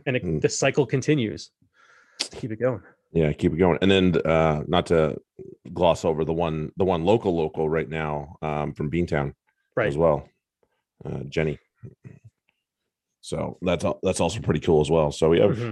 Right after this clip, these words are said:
Speaker 2: we have two locals to, to cheer for at least.
Speaker 1: Definitely.
Speaker 2: And then,
Speaker 1: And,
Speaker 2: uh,
Speaker 1: oh, and I, I still consider Alicia Washington a, a local 'cause she played for Hartford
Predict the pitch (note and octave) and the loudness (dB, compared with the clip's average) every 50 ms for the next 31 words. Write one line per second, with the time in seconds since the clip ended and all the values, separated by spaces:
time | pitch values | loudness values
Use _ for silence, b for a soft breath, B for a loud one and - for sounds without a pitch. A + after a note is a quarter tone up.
0 | - _ _ - G#3 - - D#4 D#4 - - G#2 F2 - - - F2+ D#2+ D#2+ E2 | -10 _ _ 0 2 6 8 8 8 8 8 6 2 2 2 0 2 2 2 -2
1 | - - F#2+ D#2+ - F2+ D#2+ - - D#2 D2+ C#2+ B1+ E2+ F2+ - - - _ _ | -4 -6 -12 -8 -6 -6 -6 -4 -2 -2 0 0 2 0 0 0 -4 -14 _ _
2 | _ _ _ _ _ _ _ _ _ _ _ _ C3 G#2 - - B2+ A2 G2+ G2 | _ _ _ _ _ _ _ _ _ _ _ _ -2 -2 -2 -6 -12 -12 -12 -12
3 | - _ _ _ _ _ _ _ F2+ E2 D#2+ D#2+ D#2+ D#2+ A2+ F#2 D#2 D#2 D2+ D#2+ | -14 _ _ _ _ _ _ _ -4 -2 -2 0 4 4 4 4 4 0 2 2
4 | - A3 G#3 G#3+ A3 G#3+ - F3+ A3 G#3+ A3 G3+ A3 G#3+ A3 - - G#3 G3 - | 2 4 4 0 -2 -2 -2 0 0 0 2 2 2 2 2 2 2 2 4 4
5 | F3 D#3 - D#3 D3+ C#3 C3+ C#3 B2+ - C3 A#2+ A#2 A#2 - C#3+ B2 - A2+ G#2+ | 0 2 2 4 4 4 4 2 0 2 0 0 0 0 -4 -8 -6 -4 -4 -4
6 | G2+ F2+ E2 G#2 - A#2 C#3 C3 A2+ A2+ A2 - - A2 - - G#2 - C3+ - | -4 -4 -4 -6 -4 -4 -4 0 0 0 0 0 -2 -6 -6 -6 -8 -8 -8 -4
7 | - C#3 B2+ A#2 - C#3 A#2+ - A2 G#2+ G2+ - G#2 G#2 G2 | 0 -2 -2 0 0 -2 -2 0 -2 -6 -4 -6 -8 -8 -8